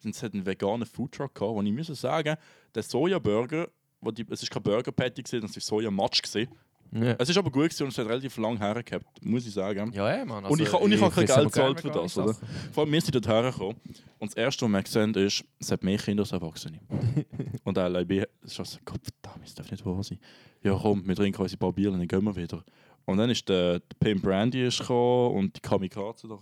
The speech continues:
Speaker 1: oder so, das kennst du, glaub ich, auch.
Speaker 2: Mhm.
Speaker 1: Die ist gekommen und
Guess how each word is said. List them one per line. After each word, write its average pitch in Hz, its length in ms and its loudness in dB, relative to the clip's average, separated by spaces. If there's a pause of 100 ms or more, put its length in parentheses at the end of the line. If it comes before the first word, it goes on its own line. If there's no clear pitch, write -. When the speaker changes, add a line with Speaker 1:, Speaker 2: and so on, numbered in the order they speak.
Speaker 1:
oder 110 140 -6
so, 110 220 -4
das 104 400 -4
kennst - 240 -6
du, 95 60 0
glaub 98 260 2
ich, - 240 -12
auch. - 20 0
Speaker 2:
Mhm. 123 140 -2 (220)
Speaker 1:
Die 107 160 -2
ist 127 140 0
gekommen 117 380 4
und 101 160 4